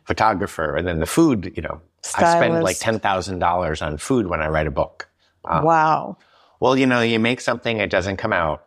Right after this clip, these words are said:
Speaker 1: And I always tell people, we make the mistakes as the author so that readers don't. And you don't want, like, I don't want somebody wasting a pound of butter at home. I wanna waste the pound of butter so the recipe works. But that's just me.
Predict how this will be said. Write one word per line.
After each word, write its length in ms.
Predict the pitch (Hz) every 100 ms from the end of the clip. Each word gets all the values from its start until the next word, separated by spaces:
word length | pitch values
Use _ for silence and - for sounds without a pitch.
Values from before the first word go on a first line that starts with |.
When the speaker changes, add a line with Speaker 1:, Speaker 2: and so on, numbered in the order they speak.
| -
Speaker 1:
And 220 | 92 87
I 160 | 92
always 200 | 120 117
tell 180 | - 90
people, 400 | 87 101 92 87
we 180 | 87 131
make 300 | 135 131 127
the 80 | 117
mistakes 720 | 98 95 - 117 85 82 -
as 140 | 87 -
the 140 | 85
author 460 | 87 98 - 78 78
so 200 | - 87
that 160 | 82
readers 480 | 78 98 90 85 76
don't. 360 | 85 82 104 104 _ _ _
And 100 | 87
you 80 | 95
don't 140 | 123 113
want, 300 | 104 107 -
like, 160 | 92
I 40 | 120
don't 120 | 127
want 180 | 113 -
somebody 320 | 110 101 87
wasting 640 | 85 101 - 87 78 82
a 60 | -
pound 280 | 76 85 85
of 60 | 80
butter 440 | 95 90 73 78 _ -
at 80 | 76
home. 440 | 78 73 73 78 - - 110
I 80 | 120
wanna 220 | 123 117
waste 320 | 95 92 -
the 60 | 90
pound 320 | 85 82 78
of 100 | 73
butter 420 | 76 73 71 69 _ _ _ _
so 160 | - 92
the 100 | 82
recipe 400 | 85 - - 82
works. 520 | 76 71 - - - -
But 300 | 98 - - _ _ -
that's 220 | 120 -
just 220 | 113 -
me. 240 | 82 73